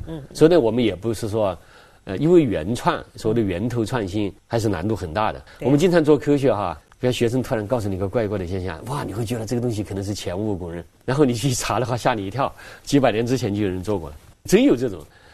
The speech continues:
Speaker 2: 还有一个呢，就是说，这就是为什么说科学越来越难，从某种来讲哈，就是说人类的进步都是这样的，从简单的东西开始，有些很难的东西，大家人类别先别管它。
Speaker 1: <laughs>
Speaker 2: Anyway，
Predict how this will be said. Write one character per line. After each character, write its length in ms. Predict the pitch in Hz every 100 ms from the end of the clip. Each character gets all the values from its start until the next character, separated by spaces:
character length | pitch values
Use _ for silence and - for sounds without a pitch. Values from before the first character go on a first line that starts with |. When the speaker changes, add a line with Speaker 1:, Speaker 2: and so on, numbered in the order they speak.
| - _ _
Speaker 2:
还 140 | 113 117
有 80 |
一 60 | 170
个 100 | 170
呢， 100 | 165
就 60 | 139
是 60 |
说， 280 | 131 113 92 82
这 100 | 151
就 60 | 127
是 80 | 131
为 100 | 123
什 80 |
么 80 | 113
说 160 | 110 107
科 260 | 90 - 131
学 100 | 113
越 160 | 120
来 80 | 107
越 140 | 101 92
难， 240 | 80 92
从 120 | 95
某 60 | 90
种 100 | 90
来 60 |
讲 180 | 82 76
哈， 160 | 87 78 -
就 120 | 151
是 40 |
说 200 | 147 131 - -
人 360 | - 117 120 185
类 100 | 233
的 100 | 151
进 240 | 180 180
步 80 | 131
都 80 | 127
是 140 | 110
这 60 | 110
样 100 | 95
的， 60 |
从 120 | 98 123
简 200 | 101 92
单 100 | 110
的 60 |
东 80 | 113
西 80 | 90
开 160 | 101 90
始， 120 | - - _ - - - -
有 100 | 117
些 100 | 127
很 200 | 165 123
难 180 | 95 98
的 60 | 120
东 100 | 123
西， 240 | 104 82 78 - - -
大 140 | -
家 220 | - 139
人 180 | 117 123
类 60 | 127 147
别 140 | 120
先 200 | 120 -
别 100 | 120
管 180 | 107 101
它。 140 | 107 107 180 -
Speaker 1:
<laughs> 160 | 151 -
Speaker 2:
Anyway， 240 | 127